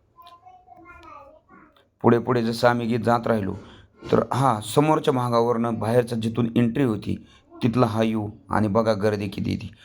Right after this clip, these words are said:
सुंदर असा व्ह्यू आहे, मस्त लॉन आहे आणि त्या हिरवळीत लोक मस्तपैकी सेल्फी काढण्याचा आनंद घेतात, फोटो काढतात.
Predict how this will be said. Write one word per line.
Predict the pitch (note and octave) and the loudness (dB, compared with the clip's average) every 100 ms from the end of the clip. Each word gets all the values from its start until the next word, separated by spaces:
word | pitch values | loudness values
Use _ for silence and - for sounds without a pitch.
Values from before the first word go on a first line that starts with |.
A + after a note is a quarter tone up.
| - - | -20 -10
सुंदर | - C3 C#3 C3 | 2 4 4 0
असा | B2 B2 | 0 -2
व्ह्यू | A#2 - - G#2+ A2+ A2+ | -2 -8 -4 2 2 2
आहे, | G2 G2 - - - - G#2+ | -4 -8 -16 -20 -18 0 2
मस्त | A#2+ - | 2 0
लॉन | A#2+ A#2 A#2+ A#2 | 0 0 0 -2
आहे | A#2 | -2
आणि | G#2+ A2 | -2 -2
त्या | A2 G#2+ | -2 -2
हिरवळीत | A2 A2 A2+ A2+ | 0 0 -2 0
लोक | A2+ A2+ | 0 0
मस्तपैकी | A2 A2 A2+ A#2 A2 A2 | 0 -2 0 -2 -2 -4
सेल्फी | G#2+ - G#2 G#2+ G#2+ | -4 -2 -2 -2 0
काढण्याचा | G#2+ G#2+ G#2+ A2 | 0 0 -4 -2
आनंद | G#2+ G#2+ G2+ | 0 -2 -2
घेतात, | G2+ G2+ G2+ - | -6 -6 -8 -6
फोटो | G2+ G#2 | -4 -4
काढतात. | - F#2 - | -2 -4 -6